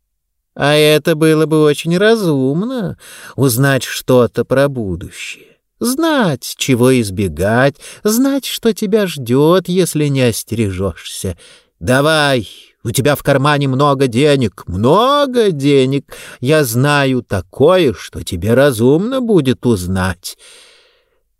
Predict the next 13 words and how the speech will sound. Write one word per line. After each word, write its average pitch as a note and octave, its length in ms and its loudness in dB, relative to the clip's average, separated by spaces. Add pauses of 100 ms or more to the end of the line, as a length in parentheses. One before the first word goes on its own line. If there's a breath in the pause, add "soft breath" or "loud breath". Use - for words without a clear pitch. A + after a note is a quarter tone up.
Я A#2 460 2
уверен, A2+ 680 0 (400)
стремление C3+ 640 0
услышать C3 520 -2
предсказание B2 720 0
своей A#2+ 340 0
судьбы B2 560 -4
прямо-таки D#3+ 880 -2
неизменно C#3 920 0
живёт D3 420 0
в - 160 -20
каждой G#2 480 -2
женщине. F#2 680 -8